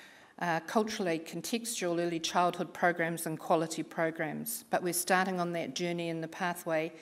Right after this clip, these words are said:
and the work that these families are doing to get their little babies into childcare early is incredible. Several cars, several, uh, buses, people coming home from working all night,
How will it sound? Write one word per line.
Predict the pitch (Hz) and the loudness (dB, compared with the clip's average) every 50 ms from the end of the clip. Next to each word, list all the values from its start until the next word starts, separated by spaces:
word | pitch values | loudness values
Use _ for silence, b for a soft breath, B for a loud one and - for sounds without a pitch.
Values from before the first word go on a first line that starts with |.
| B B B B B | B B B B B
and | B 180 185 | B -2 0
the | 175 | 0
work | 170 170 202 220 240 226 233 | 2 4 6 6 6 4 2
that | 220 214 214 | -2 -2 0
these | 190 180 185 | 0 -2 -2
families | - - 196 190 185 185 185 180 170 180 175 | -2 0 0 0 0 0 -2 -4 -4 -2 -4
are | 165 | -4
doing | 165 170 185 185 185 170 147 143 147 - | -2 -2 -2 0 0 0 -2 -4 -6 -10
to | - - - 160 | -10 -12 -12 -12
get | 151 - - 190 - - - - | -12 -8 -6 -6 -6 -6 -6 -4
their | 185 185 | -4 -2
little | 175 175 185 - 202 180 | -2 -2 -2 -4 -4 -2
babies | 170 175 175 180 185 180 170 143 - - - - - - - - - - | 2 2 2 2 2 0 -4 -6 -6 -6 -8 -8 -10 -12 -16 -16 -10 -6
into | 185 190 196 - - - | -4 -4 -4 -4 -8 -10
childcare | - - - 196 185 185 190 180 180 - - - 185 170 165 151 - - 180 185 180 | -8 -4 -2 0 0 0 0 -2 -4 -8 -8 -4 -2 -2 -2 -2 -2 0 2 4 4
early | 175 160 156 151 - - - B B B B B B - | 4 2 0 -2 -4 -8 -12 B B B B B B -4
is | 185 175 156 - - - - - - | -2 -2 -2 -2 -4 -6 -8 -8 -8
incredible. | 175 160 160 - - 190 170 165 165 - 143 131 127 - - - b b b b b b b b b b b b b b b | -8 -8 -8 -6 -6 -6 -4 -4 -6 -6 -6 -6 -8 -10 -14 -20 b b b b b b b b b b b b b b b
Several | b - - - 214 - 185 170 160 | b -2 0 0 2 2 2 -2 -2
cars, | - - 208 185 175 170 165 165 165 - | -2 0 2 4 4 4 4 2 2 0
several, | - - - - 196 185 185 170 160 156 151 151 156 156 - - | -2 -2 0 0 0 0 0 0 0 0 0 -2 -4 -8 -10 -8
uh, | 156 156 165 165 - - 151 - B B B B B B B B B - | -8 -8 -6 -6 -8 -8 -12 -14 B B B B B B B B B 4
buses, | 180 175 175 - - 170 156 156 160 - - - - - - b b b b b b b b b _ | 4 4 4 4 0 0 0 0 -2 -4 -8 -8 -10 -12 -14 b b b b b b b b b _
people | - 220 196 202 - 214 180 170 160 | -2 -2 -2 0 2 2 2 4 2
coming | 165 165 - 208 180 175 175 | 0 -2 -4 -2 -2 -2 -2
home | 180 196 196 175 170 170 | -2 0 0 0 0 0
from | 170 - 175 165 165 | -2 -4 -4 -2 -2
working | 165 165 165 - 185 165 | -2 -4 -4 -4 -4 -4
all | 160 160 | -2 -2
night, | 160 160 156 147 143 - - - | -2 -2 -2 -2 -2 -4 -6 -8